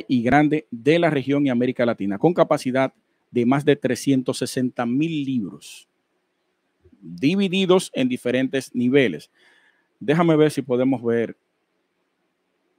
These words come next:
eh, valga la redundancia, déjame ver si podemos ver. Wow, qué interesante. Eh, ah, una imagen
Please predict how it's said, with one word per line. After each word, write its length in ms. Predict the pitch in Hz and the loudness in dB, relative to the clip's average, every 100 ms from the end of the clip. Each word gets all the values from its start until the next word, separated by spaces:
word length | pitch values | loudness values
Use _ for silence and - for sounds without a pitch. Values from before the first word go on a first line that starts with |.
| _ - | _ -8
eh, 120 | 101 | -6
valga 260 | 98 123 127 | -4 -2 -2
la 100 | 113 | -2
redundancia, 560 | 117 101 95 95 - | -2 -4 -6 -8 -8
déjame 260 | 104 123 110 | -6 -6 -4
ver 240 | 113 107 _ | -4 -6 _
si 140 | - | -18
podemos 320 | 95 98 107 82 | -12 -8 -8 -10
ver. 220 | 73 - _ _ _ - | -16 -16 _ _ _ -8
Wow, 300 | 92 95 - _ _ _ _ _ _ | -4 -4 -6 _ _ _ _ _ _
qué 100 | - | -14
interesante. 640 | 107 120 101 - 62 - _ _ _ _ _ _ _ _ _ _ - | -8 -8 -8 -12 -20 -20 _ _ _ _ _ _ _ _ _ _ -8
Eh, 380 | 127 123 120 120 | -2 2 2 0
ah, 180 | 131 - | -2 -2
una 320 | 147 151 151 | 0 2 2
imagen 640 | 143 135 143 135 120 117 | 2 4 4 2 -2 -6